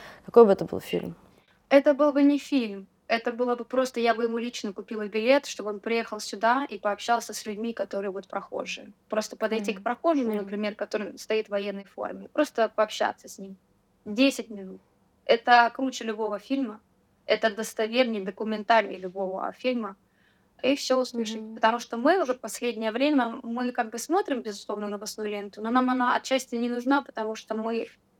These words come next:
Speaker 2: все, у всех там кто-то воюет, у кого-то кто-то там спасает. Мы находимся в этом периоде, поэтому нету такого фильма.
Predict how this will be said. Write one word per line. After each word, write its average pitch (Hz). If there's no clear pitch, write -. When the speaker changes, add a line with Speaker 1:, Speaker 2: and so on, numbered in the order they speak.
Speaker 2:
все, -
у -
всех 196
там -
кто-то 214
воюет, 254
у 220
кого-то 220
кто-то 202
там 185
спасает. 247
Мы 220
находимся 214
в 196
этом 202
периоде, 202
поэтому 220
нету 247
такого 196
фильма. -